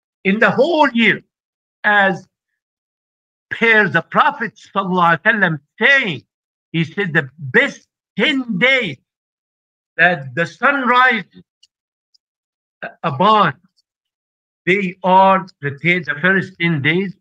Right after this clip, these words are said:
of Dhul Hijjah, those ten beautiful days. And those ten days, they have the day of Arafah, which Allah, uh, uh, recommend, and the Prophet sallallahu alaihi wasallam recommend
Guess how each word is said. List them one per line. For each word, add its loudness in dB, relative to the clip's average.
of -2
Dhul -12
Hijjah, -2
those 0
ten -2
beautiful -6
days. -2
And 0
those -4
ten 0
days, 2
they -6
have 2
the -6
day -2
of -6
Arafah, 0
which -8
Allah, 0
uh, -4
uh, 2
recommend, -2
and 0
the -2
Prophet -4
sallallahu -6
alaihi -12
wasallam -10
recommend -6